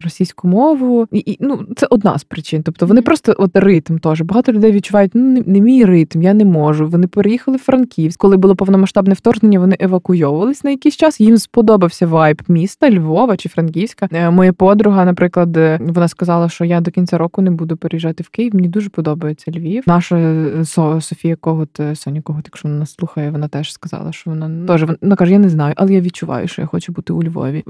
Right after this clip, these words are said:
Speaker 1: І, да, і моя подруга теж, наша спільна з Соню, вона каже: "Я відчуваю, що я хочу бути". Тобто це відчуття. І от, да. Тобто люди, бачиш, п-, просто зрозуміли в один момент, що це не їхнє місто. Київ — це не моє місто.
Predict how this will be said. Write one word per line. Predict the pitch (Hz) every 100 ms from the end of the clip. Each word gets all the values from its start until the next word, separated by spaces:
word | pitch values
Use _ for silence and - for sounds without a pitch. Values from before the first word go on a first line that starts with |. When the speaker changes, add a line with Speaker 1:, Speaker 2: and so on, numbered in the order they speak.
| -
Speaker 1:
І, | 180 175
да, | 170 156
і | 165
моя | 170 170
подруга | 165 180 190 170
теж, | 165 160 -
наша | 160 165
спільна | - 170 160
з | 160
Соню, | 160 165 160
вона | 160
каже: | 160 160
"Я | 165
відчуваю, | 165 160 170 147 156
що | -
я | 175
хочу | 175 175 -
бути". | 180 -
Тобто | 190 180 -
це | -
відчуття. | 190 190 - _ - 170
І | 175
от, | 170 170 170
да. | 170 160 156 165 _ -
Тобто | 170 170 170
люди, | 175 175 170
бачиш, | 170 170 202 - -
п-, | 180 180 _
просто | - 180 180 -
зрозуміли | 170 180 170 180 180 170 160
в | 160
один | 160 160
момент, | 160 190 202
що | -
це | -
не | 170 165
їхнє | 170 190 - 202
місто. | 208 220 -
Київ — | 196 220 220
це | -
не | 190
моє | 185 190 202
місто. | 208 214 214 - 165 180